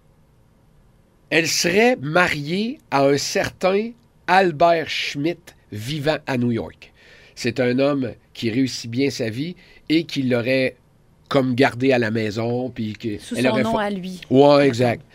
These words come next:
Speaker 1: Fait que le, le, le, le, le journaliste en question fait une recherche, une recherche, une recherche. Écoute, ça n'a pas de sens. Il a recensé le,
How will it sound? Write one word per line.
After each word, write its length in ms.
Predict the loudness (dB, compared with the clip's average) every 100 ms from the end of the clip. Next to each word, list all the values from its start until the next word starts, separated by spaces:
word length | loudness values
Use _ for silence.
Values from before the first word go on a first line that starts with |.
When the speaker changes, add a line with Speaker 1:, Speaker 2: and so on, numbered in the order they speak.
| -20 -20 -4
Speaker 1:
Fait 120 | -2
que 100 | 2
le, 160 | 2 4
le, 160 | 0 -2
le, 300 | -6 -8 -8 -8 -10 -8
le, 340 | -8 -8 -10 -12 -14 -18 -20 -16 -4
le 140 | -2
journaliste 460 | 0 -2 -2 -2 -4
en 100 | -6
question 300 | -6 -6 -4
fait 100 | -4
une 140 | -4
recherche, 400 | -6 -6 -10 -10
une 180 | -10 -8
recherche, 340 | -10 -12 -14
une 160 | -14 -12
recherche. 340 | -12 -14 -14
Écoute, 200 | -12 -12
ça 60 | -12
n'a 60 | -12
pas 100 | -10
de 60 |
sens. 200 | -10 -12 -16 -20 -20 -20 -10 0
Il 160 | 4
a 100 | 4
recensé 880 | 6 2 4 4 4 2 2 2 0 -10 -20 -20 -20 -20 -2
le, 380 | 2 6 6 6